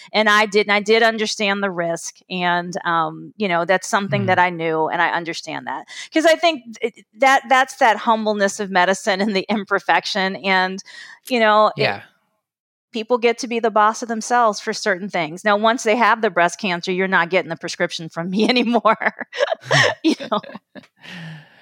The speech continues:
Speaker 2: All right. Well, I think we definitely should go to take-home points. I'm sure we could keep you for another hour, but we shouldn't.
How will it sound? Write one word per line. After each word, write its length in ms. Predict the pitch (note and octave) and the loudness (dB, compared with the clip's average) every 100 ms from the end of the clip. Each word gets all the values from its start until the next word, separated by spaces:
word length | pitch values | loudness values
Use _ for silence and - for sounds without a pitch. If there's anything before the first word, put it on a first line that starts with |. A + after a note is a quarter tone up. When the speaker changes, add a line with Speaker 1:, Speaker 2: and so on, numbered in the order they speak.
| _ - _ C#3 | _ -20 _ -2
Speaker 2:
All 140 | C3+ | 0
right. 220 | B2 A#2 - | 0 -2 -2
Well, 260 | D3+ C#3+ - | 0 0 0
I 160 | E3 | -2
think 240 | D#3+ G3 G3 | 0 -2 0
we 100 | F3+ | 0
definitely 800 | F3 F3+ - G3+ G3+ G#3 G#3 A3 | 0 0 0 0 2 0 -2 -2
should 200 | - F#3+ | -2 0
go 140 | F3 F3 | 2 2
to 80 | E3+ | 2
take-home 460 | E3 D3 C#3 C3+ | 0 0 0 -2
points. 420 | C3 C3+ C3 C3 - | 0 0 0 -2 -4
I'm 140 | D3 | -4
sure 280 | C#3 D#3+ D#3+ | -2 0 2
we 120 | E3 | 0
could 120 | D3+ C#3+ | -2 -2
keep 220 | D#3+ D3+ | -2 0
you 100 | D3 | -2
for 160 | D3 | 0
another 320 | C#3+ C#3+ C3+ D3+ | 0 2 0 0
hour, 400 | D3+ D3+ C#3+ D3+ | 2 2 4 2
but 160 | D3 D3 | 0 -2
we 80 | C3 | -2
shouldn't. 640 | - C#3+ C3 E3+ - | 0 0 2 0 -4